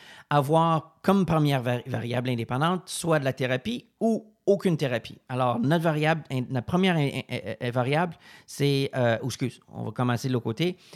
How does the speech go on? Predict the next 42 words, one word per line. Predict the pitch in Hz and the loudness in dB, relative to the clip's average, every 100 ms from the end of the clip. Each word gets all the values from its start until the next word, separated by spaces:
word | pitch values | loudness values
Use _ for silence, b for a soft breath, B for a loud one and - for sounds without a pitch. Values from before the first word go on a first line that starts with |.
| B - | B -8
Euh, | 127 120 117 113 | -2 2 2 4
la | 127 | 2
première | 127 160 175 185 | 4 6 8 8
variable, | 151 135 139 147 143 147 | 6 4 4 2 0 -4
c'est, | 127 - 139 135 127 | -4 0 2 2 0
euh, | 117 117 | -2 -2
soit, | - - 156 170 165 B B B - | -2 -4 2 2 2 B B B -4
euh, | 123 | 0
des | 123 | 2
médicaments | 139 123 139 135 202 - - | 2 2 2 2 0 -4 -14
ou | 131 123 | -6 -2
un | |
médicament | 123 123 - 127 | -2 -2 -2 -2
médicamenté | 123 123 123 - 117 110 196 - B B B _ | 0 0 -2 -4 -4 0 -2 -2 B B B _
ou, | 202 202 196 - | 0 2 0 -2
euh, | 151 143 139 | -2 0 0
un | 156 | 0
placebo. | 156 143 139 120 107 | 0 0 -2 -4 -6
Alors, | 123 123 | -6 -4
un | 123 | -2
placebo, | 131 123 127 123 185 | -2 -4 0 4 4
c'est | 175 135 | 2 -2
une | 131 123 | -2 -2
pilule | 131 143 143 | 0 0 2
de | 120 | -2
sucre. | 127 - - | -4 -8 -8
Alors, | 120 110 | -6 -4
la, | 220 220 - | -4 -6 -10
le | 123 | -10
participant, | - - - - 151 | -8 -10 -8 -2 0
la | 135 117 | 0 -2
participante | 220 - 156 156 - _ _ - | -6 -6 -4 -4 -8 _ _ -4
pense | 160 214 240 - - | -2 0 -2 -4 -8
qu'il | 147 | -8
consomme | - 139 - 147 131 123 110 - | -2 -2 0 -2 0 -2 -6 -10
quelque | 104 - | -12 -10
chose | 254 - 180 262 247 | -4 -2 -2 -6 -10
qui | - | -2
va | 143 | 0
avoir | 131 | 0
une | 123 | 0
influence, | 117 247 | -2 -6